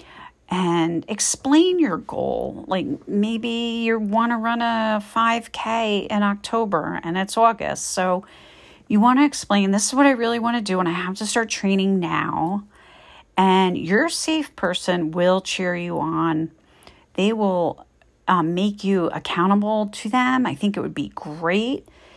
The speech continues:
So you will reach that goal with a positive friend to walk alongside of you. Avoid the naysayers, people who are negative that say, "Oh, you, you just, you don't have enough time." Um,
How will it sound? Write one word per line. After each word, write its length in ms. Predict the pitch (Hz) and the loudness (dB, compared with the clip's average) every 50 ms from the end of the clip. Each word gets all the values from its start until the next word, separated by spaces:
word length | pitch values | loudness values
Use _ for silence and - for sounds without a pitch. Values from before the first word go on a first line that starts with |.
| - - _ | -20 -20 _
So 420 | - - - 208 190 185 175 - - | -8 -2 0 2 2 2 0 -2 -6
you 380 | - 170 190 233 254 277 302 294 | -8 -8 -4 -2 0 2 2 0
will 560 | 254 - - 202 196 170 160 165 156 - - _ _ - - _ | 0 -2 0 2 2 2 0 -2 -6 -10 -12 _ _ -20 -20 _
reach 440 | - - 160 180 226 233 208 - - | -16 -12 -8 -6 -6 -6 -6 -4 2
that 360 | - 180 165 - - 185 156 - | 2 2 2 2 -2 -10 -14 -12
goal 480 | - - 185 190 196 208 226 240 247 233 | -8 -4 -2 -2 0 0 -2 -2 -2 -4
with 260 | 214 202 170 - - - - | -2 -2 -4 -4 -4 -8 -8
a 60 | - | -8
positive 1000 | - - - - - 185 185 196 196 202 202 - 208 196 196 196 190 190 190 - - _ - | -8 -8 -10 -4 -2 0 2 2 2 0 0 -2 -2 0 0 0 0 -2 -6 -14 -20 _ -20
friend 720 | - - - - - 170 180 180 180 175 175 175 180 175 - - - - - - - - | -20 -14 -8 -4 -4 -2 -2 0 -2 -2 -2 -2 -4 -6 -8 -14 -20 -20 -20 -20 -20 -12
to 140 | - - 196 | -6 -4 -4
walk 420 | 175 165 165 175 180 185 185 - - | -2 -2 0 2 2 2 0 0 0
alongside 880 | 208 196 180 180 180 180 175 170 165 165 - - - 160 165 165 165 170 | 0 0 0 0 0 -2 -2 -2 -4 -6 -6 -2 0 2 2 2 0 -2
of 120 | 165 151 | -4 -6
you. 420 | 180 160 156 156 151 151 151 - - - _ _ - - - - - _ _ - | -6 -6 -4 -2 -2 -2 -2 -2 -4 -10 _ _ -20 -20 -20 -20 -20 _ _ -2
Avoid 760 | 185 180 175 165 160 160 165 180 185 185 196 196 196 196 196 | 0 0 0 -2 -4 -4 -2 0 2 4 4 2 2 0 -2
the 80 | 196 | -2
naysayers, 1080 | 196 185 175 170 180 175 190 190 - - 180 180 175 180 180 175 175 170 170 165 - - | -2 0 0 0 0 0 0 -2 0 0 0 0 2 2 0 0 0 0 -2 -4 -6 -10
people 480 | - - 196 196 202 - 202 214 208 | -8 -6 -6 -6 -4 -4 -4 -4 -4
who 260 | 190 - 196 185 185 | -4 -2 -2 -2 0
are 140 | - 180 175 | 0 -2 -2
negative 640 | 175 170 175 185 208 208 190 196 196 185 175 170 175 | -2 -2 -2 0 0 0 0 0 2 0 0 0 -2
that 160 | 170 175 175 | -4 -4 -4
say, 340 | - - 185 180 175 165 - | -4 -4 -2 -2 0 0 2
"Oh, 140 | - 196 | 2 2
you, 160 | 202 196 190 190 | 2 2 0 -2
you 260 | 208 - 196 196 202 | -4 -6 -6 -6 -6
just, 380 | 196 - 208 202 202 - - | -4 -4 -6 -6 -6 -8 -8
you 80 | - 202 | -6 -2
don't 160 | 202 202 202 | 0 2 2
have 100 | 202 196 | 2 2
enough 220 | 185 185 185 170 - | 2 0 -2 -4 -4
time." 420 | - 185 180 175 160 156 165 165 - - - - - - - - - - - | -8 -6 -4 -4 -2 -4 -4 -6 -8 -16 -20 -20 -20 -20 -20 -20 -18 -8 0
Um, 320 | - 190 190 180 - - | 0 2 2 0 -2 -6